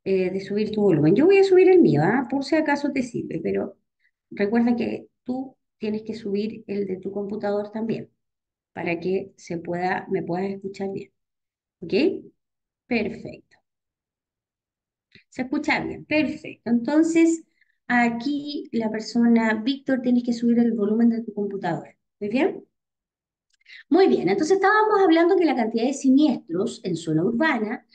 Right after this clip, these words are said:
se dice que es un ochenta y cinco por ciento y el libro nuevo dice que es un ochenta por ciento. El libro antiguo decía que ochenta y seis mil siniestros se producen al año en Chile.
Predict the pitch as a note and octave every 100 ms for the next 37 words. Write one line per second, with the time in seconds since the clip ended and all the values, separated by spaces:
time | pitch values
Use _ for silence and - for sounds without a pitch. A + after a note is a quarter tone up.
0 | - _ - F#4 F4 F#4 G4+ - C4+ C4+
1 | C#4 C4 A#3+ A3 F#3+ E3+ - D#3+ F3 -
2 | B3 G#3 E3 A#3+ C4+ B3 B3 D4 D4 B3+
3 | B3+ D4+ C4+ C4 D4+ C4 B3 A#3+ - C4+
4 | D#4 E3+ - _ - _ _ _ _ _
5 | _ _ _ _ _ _ - D4+ E4+ B4
6 | B4+ A#4 - B3+ D3 - - _ _ G#3
7 | G#3+ F#4+ G4 G4+ F4+ F3 - - _ _
8 | _ - E4 F4 F4 - - E4 - F4+
9 | D#4+ D#4+ D4 C#4+ - D4 B3 G#3+ G3+ B3+
10 | G#4 - A4+ A4 G4 E4 - D#4+ F4 -
11 | _ _ - - A4 F#4+ F4 D#4 D4 D4+
12 | C#4 G3 G3 G#3+ A3+ A#3 - G#3+ D#3+ -
13 | - B3 D#3+ -